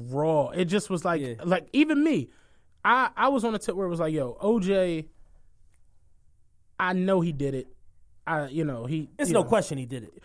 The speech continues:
Speaker 1: But what, what, like, when you sit and think about it, you like,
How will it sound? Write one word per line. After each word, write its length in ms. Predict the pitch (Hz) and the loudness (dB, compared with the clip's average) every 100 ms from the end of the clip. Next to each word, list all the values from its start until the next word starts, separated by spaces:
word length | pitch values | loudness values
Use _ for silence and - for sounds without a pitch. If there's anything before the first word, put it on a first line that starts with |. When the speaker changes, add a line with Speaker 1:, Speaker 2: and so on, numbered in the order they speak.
| - - | -20 2
Speaker 1:
But 240 | 170 202 | 4 6
what, 180 | 185 190 | 4 2
what, 280 | 165 196 190 | 2 2 2
like, 180 | 196 175 | 2 2
when 140 | 214 | 2
you 140 | 233 254 | 4 2
sit 320 | - 285 214 | 0 0 0
and 100 | 180 | -2
think 200 | 226 214 | -2 -2
about 280 | 180 165 160 | -2 -2 -2
it, 60 | |
you 80 | 180 | -2
like, 220 | 180 156 | 0 -2